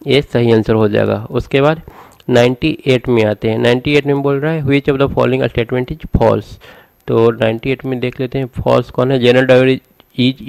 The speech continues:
used as a constant voltage source, सही है। एससीआर is a silicon rectifier with a gate, uh, electrode to control when current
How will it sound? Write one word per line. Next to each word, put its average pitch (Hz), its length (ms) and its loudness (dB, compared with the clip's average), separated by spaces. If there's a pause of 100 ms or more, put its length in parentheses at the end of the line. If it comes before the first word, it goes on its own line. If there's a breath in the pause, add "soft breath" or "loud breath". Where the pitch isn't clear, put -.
used 123 220 4
as 143 120 -2
a - 0 - (120)
constant 123 400 2
voltage 113 300 2
source, 117 180 -2
सही 131 260 -4
है। 156 80 -2
एससीआर 135 580 0 (1200 loud breath)
is 131 160 0
a 135 80 2
silicon 131 540 0
rectifier 113 500 -2 (600 loud breath)
with 135 300 4
a - 0 - (120)
gate, - 300 4 (360)
uh, 127 160 4
electrode 127 420 4
to 143 80 -2 (120)
control 127 600 4 (400 loud breath)
when 127 160 4
current 123 380 2